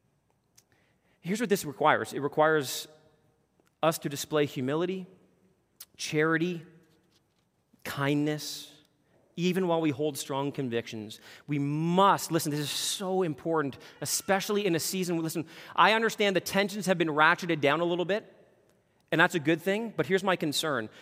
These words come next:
It's just a matter of time before something else culturally, politically, socially, you know, ratchets the tensions right back up.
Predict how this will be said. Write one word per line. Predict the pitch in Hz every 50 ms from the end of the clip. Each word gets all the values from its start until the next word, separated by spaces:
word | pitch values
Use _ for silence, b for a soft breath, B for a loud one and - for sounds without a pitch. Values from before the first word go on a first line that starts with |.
| B B
It's | - 147
just | - 240 233 -
a | 269
matter | 247 226 214 214 196
of | 160 -
time | - 165 143 131 120 117 117 117 B B B -
before | 151 - 165 156 147
something | - - 214 214 220 226 214
else | 202 180 175 160 -
culturally, | - - 180 185 185 - 196 185 185 185 185
politically, | 180 - - 139 147 165 170 160 - 175 165 165
socially, | 160 - - 151 151 - - 151 160 160 156 B B B B B B B B
you | 143 143
know, | 147 143 143 139 143 143 B B B B B B B B _
ratchets | - 135 127 147 165 175 180 175 175 - 185 156
the | - 180
tensions | - - - 165 151 - 151 151 123 127
right | 139 139 147 139
back | - 147 139 135 127 -
up. | 127 110 101 -